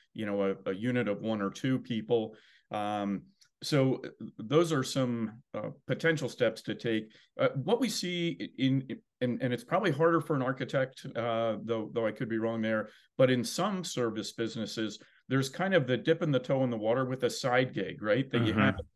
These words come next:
Speaker 1: for, um, y-, you know, your firm you're working for and perhaps a non-compete, but there are areas outside of that non-compete where you can do elements of design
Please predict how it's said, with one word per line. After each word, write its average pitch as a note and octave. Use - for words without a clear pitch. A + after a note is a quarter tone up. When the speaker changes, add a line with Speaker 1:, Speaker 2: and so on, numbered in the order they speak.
Speaker 1:
for, A#2
um, G#2+
y-, B2+
you B2
know, A2
your G2+
firm D#3+
you're B2+
working C#3+
for C#3
and A#2+
perhaps C#3
a C3+
non-compete, B2
but C3
there C#3
are C3
areas D3+
outside C3+
of C3
that A#2
non-compete A2+
where A2
you A#2
can B2+
do B2
elements C3+
of A#2+
design A#2+